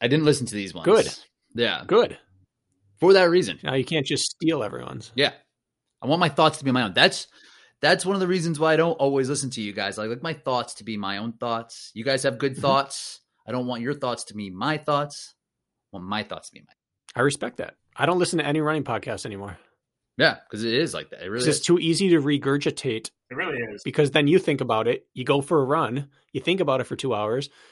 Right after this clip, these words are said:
Speaker 2: and now it's on your mind, and then it comes out as your thought, and you don't give the proper, the proper credit where you heard it.
Speaker 1: Hundred percent. You don't know where it came from. You don't know what the context ends up being. Like, kinda ha-, create, like, having that in my hands.
Speaker 2: No, I respect that, Rich.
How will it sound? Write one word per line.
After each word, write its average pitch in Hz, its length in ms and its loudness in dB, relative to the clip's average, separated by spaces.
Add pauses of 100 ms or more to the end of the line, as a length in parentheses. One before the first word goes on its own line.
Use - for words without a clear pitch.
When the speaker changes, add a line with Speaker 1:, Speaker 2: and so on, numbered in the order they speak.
(120)
Speaker 2:
and 117 80 -8
now 123 180 0
it's 127 120 -2
on 143 120 0
your 123 120 -4
mind, 143 300 -2
and 113 100 -4
then 120 80 -2
it 131 100 -6
comes 139 220 -2
out 131 140 2
as 117 100 -2
your 131 120 0
thought, 143 320 -4
and 151 80 -8
you 120 60 -6
don't 123 200 -4
give 135 140 -4
the 120 80 -4
proper, 123 600 -4 (360)
the 151 40 -20
proper 139 300 -4
credit 151 440 0
where 135 140 -2
you 120 140 0
heard 135 200 -2
it. 190 160 -6 (220)
Speaker 1:
Hundred 160 160 -4
percent. 160 340 -2 (200)
You 120 60 -4
don't 151 100 0
know 147 80 0
where 139 120 0
it - 80 -6
came 151 300 -8
from. 143 160 -4
You 127 40 -2
don't 143 100 0
know 143 60 -2
what 120 140 -6
the - 60 -12
context 120 500 -6
ends 117 140 -4
up 117 140 -4
being. 107 420 -4 (580)
Like, 123 140 -6
kinda 117 200 -6
ha-, - 260 -8
create, 95 400 -8 (100)
like, 87 160 -14
having 87 320 -8
that 78 120 -14
in 76 40 -20
my 78 100 -20
hands. - 380 -20 (260)
Speaker 2:
No, 101 120 -8
I 101 80 -4
respect 135 400 -6
that, - 180 -14
Rich. 107 240 -16